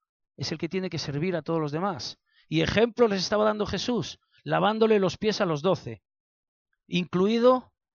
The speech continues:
el que le había de entregar, que él sabía quién era. A ese también le lavó los pies.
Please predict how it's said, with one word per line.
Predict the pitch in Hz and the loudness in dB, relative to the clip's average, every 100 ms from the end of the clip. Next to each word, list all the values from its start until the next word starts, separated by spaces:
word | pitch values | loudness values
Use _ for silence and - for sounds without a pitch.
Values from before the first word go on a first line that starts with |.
| _ | _
el | - 147 | -8 -8
que | 151 | -6
le | 135 | -4
había | 139 165 | -2 0
de | |
entregar, | 160 135 139 147 123 - _ _ | -2 -4 -4 -4 -4 -8 _ _
que | - | -8
él | 151 | -6
sabía | - 143 160 156 | -4 -2 -2 -2
quién | - 127 131 | -4 -8 -8
era. | 113 113 _ _ _ _ _ | -10 -12 _ _ _ _ _
A | - | -4
ese | 180 - | -2 -2
también | 147 135 127 | -4 -6 -6
le | |
lavó | 123 120 | -4 -4
los | 117 - | -6 -8
pies. | 135 104 - | -10 -10 -12